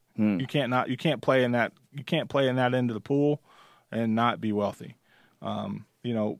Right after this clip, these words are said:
Speaker 2: when an average cue costing four to five thousand, high-end cues, like, old cues, like, uh, there's certain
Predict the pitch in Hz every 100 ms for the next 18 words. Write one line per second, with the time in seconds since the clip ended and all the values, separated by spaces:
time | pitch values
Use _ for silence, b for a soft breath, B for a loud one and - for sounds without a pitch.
0 | - 131 131 113 139 131 120 - - 143
1 | 139 127 127 120 - 120 117 113 - 135
2 | 123 - 120 113 113 120 120 127 127 b
3 | b b b - - 127 123 120 110 127
4 | 123 123 113 117 107 - - 127 127 -
5 | - 123 120 113 - 113 107 - - 104
6 | 85 98 131 127 - - b b b b
7 | b b - 156 127 127 120